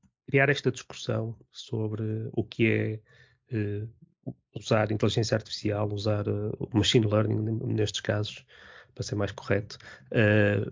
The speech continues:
para, para as, para os, os, os miúdos começarem a entusiasmar por, por esta tecnologia. Para os adultos, eh, eu, eu tirei daqui o link, o Marco já, já referenciou aqui, eu,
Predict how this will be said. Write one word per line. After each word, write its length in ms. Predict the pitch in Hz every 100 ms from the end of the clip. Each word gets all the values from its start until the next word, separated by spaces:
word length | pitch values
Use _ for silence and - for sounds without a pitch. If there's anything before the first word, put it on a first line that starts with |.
| - _
para, 480 | 110 107 104 104 107 -
para 160 | 104
as, 120 | 104 - _ _
para 160 | 110 110
os, 240 | 107 - -
os, 160 | - - - 131 -
os 140 | 131
miúdos 280 | 131 120 -
começarem 320 | - - 117
a 40 | 110
entusiasmar 760 | 104 107 104 95 110 107 - - - _ _ _
por, 260 | 104 98 95
por 160 | - -
esta 160 | -
tecnologia. 580 | 113 104 107 95 95 92 - _ - _ _
Para 140 | 175 165
os 100 | 175
adultos, 560 | 147 123 107 - - -
eh, 540 | - 60 60 58 57 -
eu, 420 | 120 117 117 113 117
eu 160 | 120
tirei 300 | 113 - 120
daqui 200 | 120 117
o 60 | 117
link, 200 | 127 120
o 60 | 117
Marco 260 | 117 113
já, 300 | - 110 107
já 200 | 110 117
referenciou 600 | 113 - 113 113 - 113
aqui, 460 | 113 - 123 117 104
eu, 160 | 101